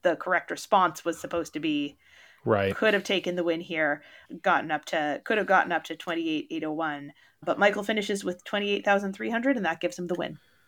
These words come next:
Speaker 2: That's right.
Speaker 1: Yeah.
Speaker 2: On Wednesday, January third, semifinal game two, we have the contestants Rachel Cohen, a consultant originally from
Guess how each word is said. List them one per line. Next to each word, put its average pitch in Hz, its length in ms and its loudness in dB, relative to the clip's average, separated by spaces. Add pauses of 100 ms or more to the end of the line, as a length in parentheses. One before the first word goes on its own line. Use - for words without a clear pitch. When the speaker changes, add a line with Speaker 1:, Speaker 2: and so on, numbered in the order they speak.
(400)
Speaker 2:
That's 98 300 -2
right. 170 220 6 (500)
Speaker 1:
Yeah. 247 120 -4 (340)
Speaker 2:
On 113 500 4
Wednesday, 147 720 6 (360)
January 107 360 -2
third, 208 460 10 (400)
semifinal 131 540 2
game 131 160 2
two, 156 180 4
we 151 100 6
have 143 60 6
the 147 60 0
contestants 160 480 2
Rachel 170 240 6
Cohen, 185 400 4 (540)
a 107 100 2 (120)
consultant 151 580 2
originally 147 400 6
from 139 300 0